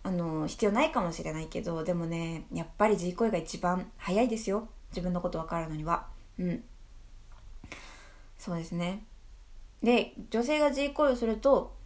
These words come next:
その迷路に地図ができるんですね。うん。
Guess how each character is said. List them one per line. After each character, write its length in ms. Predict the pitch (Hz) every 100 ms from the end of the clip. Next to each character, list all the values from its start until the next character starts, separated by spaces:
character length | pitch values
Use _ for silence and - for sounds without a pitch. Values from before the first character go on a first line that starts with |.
| -
そ 120 | - 233
の 100 | 247
迷 240 | 269 294
路 100 | 208
に 280 | 180 156 - - -
地 160 | 302
図 100 | 285
が 100 | 220
で 100 | 160
き 160 | - 180
る 100 | 156
ん 20 |
で 80 | 156
す 80 | 170
ね。 340 | 175 190 196 - - - -
う 40 |
ん。 540 | 170 170 165 160 226